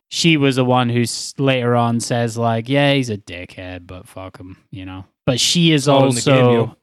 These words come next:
Speaker 1: but she's also, yeah, <laughs> that's what she said. But she's also Laura Hunt's, um, aunt or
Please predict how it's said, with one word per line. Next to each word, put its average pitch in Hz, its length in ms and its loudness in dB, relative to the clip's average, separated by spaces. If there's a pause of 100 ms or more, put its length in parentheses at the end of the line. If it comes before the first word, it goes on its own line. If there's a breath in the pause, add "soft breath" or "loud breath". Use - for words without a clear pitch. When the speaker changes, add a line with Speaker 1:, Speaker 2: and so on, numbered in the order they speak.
(140)
Speaker 1:
but 131 100 0
she's 143 300 0
also, 123 640 2
yeah, 117 160 -6
<laughs> - 0 -
that's - 200 -4
what - 140 -20
she - 180 -6
said. - 400 -4 (380 loud breath)
But 175 100 2
she's 175 240 -2
also 160 300 2
Laura 139 320 4
Hunt's, 120 680 -4
um, 107 560 -8 (360)
aunt 98 460 -10 (180)
or 107 160 -10